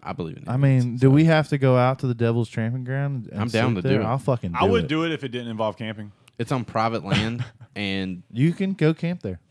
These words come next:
Speaker 1: did they change that?
Speaker 2: Yeah, there's a sign you can camp there.
Speaker 1: Okay, wh-, all right. Name some off. That you, that, I mean, I, I'm really, I'm
Speaker 2: Urban legends?
Speaker 1: Yeah, we're just kinda scratching
Speaker 2: So
Speaker 1: the
Speaker 2: there's, like, Devil's Tramping Ground.
Speaker 1: Yeah.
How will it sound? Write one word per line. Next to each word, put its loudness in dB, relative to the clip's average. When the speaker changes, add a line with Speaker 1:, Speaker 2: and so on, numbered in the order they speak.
Speaker 1:
did -4
they -6
change -6
that? -6
Speaker 2:
Yeah, -2
there's -4
a -10
sign -6
you -8
can -12
camp -12
there. -14
Speaker 1:
Okay, -4
wh-, -6
all -8
right. -14
Name -2
some -2
off. -4
That -2
you, -4
that, -12
I -10
mean, -4
I, -6
I'm -6
really, 2
I'm 6
Speaker 2:
Urban 2
legends? -2
Speaker 1:
Yeah, -4
we're -2
just -10
kinda -6
scratching -8
Speaker 2:
So 0
Speaker 1:
the 2
Speaker 2:
there's, 2
like, -4
Devil's 0
Tramping -8
Ground. -8
Speaker 1:
Yeah. -2